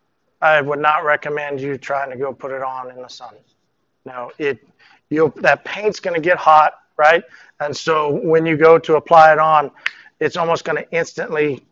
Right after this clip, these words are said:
what we call, uh, flash, and we'll go over flash points and all that outside. Um, and then you're, it's gonna, it's gonna be so hard to remove, you're not gonna wanna do it.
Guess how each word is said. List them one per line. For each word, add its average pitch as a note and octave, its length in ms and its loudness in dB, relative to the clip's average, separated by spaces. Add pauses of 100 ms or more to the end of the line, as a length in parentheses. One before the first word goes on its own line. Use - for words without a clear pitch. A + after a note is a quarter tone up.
(160)
what E3+ 240 -4
we D3+ 100 -2
call, C#3+ 500 0 (120)
uh, C3+ 180 -2
flash, D3+ 680 0 (360)
and C3+ 100 -8
we'll C3+ 120 -8
go C#3+ 200 0
over C#3 220 -12 (120)
flash C#3+ 400 -14
points C3+ 360 -20
and C#3 100 -6
all C3+ 140 -4
that C#3 180 2
outside. C3+ 520 -2 (580)
Um, C#3 540 -8 (460)
and C#3+ 240 -10
then D3 560 -10 (120)
you're, D3 360 -2
it's D3+ 220 -4
gonna, C#3 400 -10
it's C#3+ 160 -8
gonna D3+ 180 -8
be C3 160 -10
so E3 260 0
hard D3+ 260 0
to C3 80 -16
remove, C3 500 -12 (580)
you're C#3 120 -10
not B2 180 -10
gonna B2 160 -14
wanna A#2+ 220 -12
do A#2+ 180 -12
it. A#2 140 -16